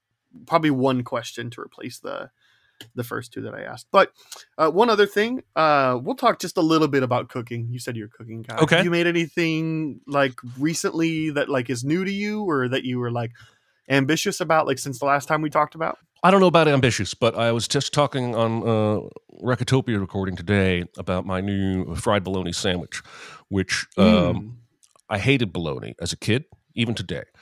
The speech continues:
Speaker 2: But my dad would sometimes fry the bologna in a skillet.
Speaker 1: Yeah.
Speaker 2: And once it's fried, it tastes a lot more like bacon than it does like cold bologna.
Speaker 1: Mm.
Speaker 2: And so <clears throat> now, now that was, I was a teenager, probably the last time I had that.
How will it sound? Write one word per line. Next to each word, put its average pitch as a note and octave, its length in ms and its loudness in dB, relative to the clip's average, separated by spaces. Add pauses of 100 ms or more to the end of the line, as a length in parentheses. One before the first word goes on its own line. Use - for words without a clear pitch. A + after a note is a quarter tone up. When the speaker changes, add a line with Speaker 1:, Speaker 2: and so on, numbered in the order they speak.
(340)
Speaker 2:
But G2 260 0
my G2 200 0
dad A2 580 -2
would - 160 -12
sometimes F2 500 -4
fry C3 440 -4
the G#2+ 80 -2
bologna G#1+ 380 -10
in A1 100 -12
a D#2+ 40 -10
skillet. - 380 -6 (680)
Speaker 1:
Yeah. F#2 260 2
Speaker 2:
And F#2 240 -2
once G#2 300 -2
it's - 120 -8
fried, E3 520 -4
it - 100 -20
tastes - 520 -6 (240)
a B2 60 -4
lot F#3 240 -4
more F3 180 4
like C#3+ 160 0
bacon A2 480 2
than F#2 120 -2
it D#2+ 100 -10
does F2 640 -4
like F2+ 180 -2 (100)
cold E2 300 -2
bologna. D3+ 440 0
Speaker 1:
Mm. A2 60 -14 (880)
Speaker 2:
And G2+ 180 4
so A2+ 600 4
<clears throat> C#3+ 280 0
now, A#2 180 4 (100)
now B2 200 4 (100)
that F#3 220 4
was, C#3+ 240 -2
I D3+ 100 2
was C3 160 -2
a G#2 60 -12 (240)
teenager, B2 460 -2
probably F2 220 -2
the E2+ 60 -8
last E2+ 220 -4
time D#2+ 160 -6
I D2 40 -16
had B2+ 220 -8
that. - 140 -20